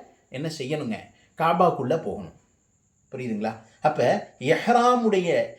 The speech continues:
மீகாத்திலிருந்து இஹ்ராம் அணிந்து செல்லுவது என்பது வாஜிபு, கட்டாயம். இல்ல, சில பேர் விட்டு, விட்டு, விட்டுட்டா அதற்குரிய கஃபாரா இருக்கிறது. அதை பின்ன நான் சொல்றேன்.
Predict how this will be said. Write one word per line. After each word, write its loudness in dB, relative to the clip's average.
மீகாத்திலிருந்து 2
இஹ்ராம் 0
அணிந்து -2
செல்லுவது -4
என்பது 0
வாஜிபு, 2
கட்டாயம். -4
இல்ல, -18
சில -4
பேர் -2
விட்டு, -10
விட்டு, -6
விட்டுட்டா -4
அதற்குரிய -6
கஃபாரா -2
இருக்கிறது. -8
அதை -4
பின்ன -12
நான் -6
சொல்றேன். -6